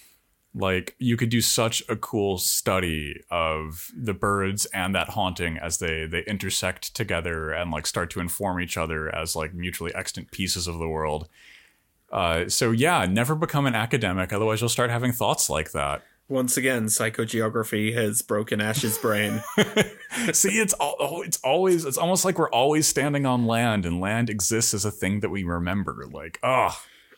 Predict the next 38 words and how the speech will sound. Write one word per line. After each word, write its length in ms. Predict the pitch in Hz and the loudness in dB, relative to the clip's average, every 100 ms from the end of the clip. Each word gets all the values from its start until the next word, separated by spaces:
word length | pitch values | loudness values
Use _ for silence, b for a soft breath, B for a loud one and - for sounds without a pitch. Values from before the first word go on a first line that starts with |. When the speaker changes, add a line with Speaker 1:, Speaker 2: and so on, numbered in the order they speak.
| B B | B B
Speaker 1:
table 180 | 123 110 | 2 2
flip. 260 | 92 76 - - - _ _ _ b b b b b b - | 2 -2 -6 -20 -20 _ _ _ b b b b b b -6
And 140 | 104 | -2
then 80 | 101 | 0
the 80 | 98 | 2
table 260 | 123 117 | 2 2
turns 240 | 117 123 110 | 2 2 4
into 140 | 101 | 2
birds, 380 | 92 104 95 87 | 2 2 2 0
but 140 | 92 | -2
the 60 | 90 | -2
birds 320 | 87 104 95 | 0 0 0
are 80 | 98 | 0
actually 380 | 92 92 - 95 | 0 0 0 0
my 120 | 87 | 0
desire, 460 | 87 85 85 85 | 0 0 2 2
and 100 | 82 | 0
then 100 | 82 | 0
that 140 | 85 82 | 0 -2
turns 220 | 104 95 | -2 -4
into 160 | 87 85 | -4 -4
goo, 320 | 80 90 87 | -4 -4 -4
and 100 | 80 | -6
it 60 | |
turns 260 | - 95 85 | -6 -8 -6
me 120 | 92 | -4
into 240 | 90 90 82 | -4 -2 -4
a 40 | |
monster, 540 | 80 80 82 - 80 | -2 -2 -2 -4 -4
and 100 | 80 80 | -4 -4
then 80 | |
I 80 | 80 | -6
do 120 | 80 | -4
seventies 420 | 80 87 85 82 78 | -4 -4 -4 -4 -6
cocaine 380 | 80 78 80 | -6 -6 -6
and 100 | 73 | -6
fly 220 | 71 71 65 | -6 -6 -6
away. 240 | 67 104 | -6 -8